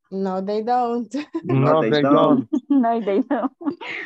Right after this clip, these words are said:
Speaker 1: All right, next question, Moises.
Speaker 3: Okay, por ahí, este, María y Wilmer, la siguiente, por favor. Pregunta.
Speaker 4: Eh, eh, la voy a hacer yo.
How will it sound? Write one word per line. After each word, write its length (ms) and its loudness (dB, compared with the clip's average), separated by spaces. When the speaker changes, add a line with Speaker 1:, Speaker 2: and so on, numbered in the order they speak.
Speaker 1:
All 140 -6
right, 480 -6
next 400 -8
question, 460 -6
Moises. 580 -2
Speaker 3:
Okay, 440 -12
por 140 -4
ahí, 380 -4
este, 360 -10
María 480 -2
y 400 -12
Wilmer, 340 -2
la 140 -10
siguiente, 680 -12
por 280 -20
favor. 180 -20
Pregunta. 400 -4
Speaker 4:
Eh, 360 0
eh, 320 0
la 140 0
voy 100 -2
a 60 -2
hacer 240 -2
yo. 120 -2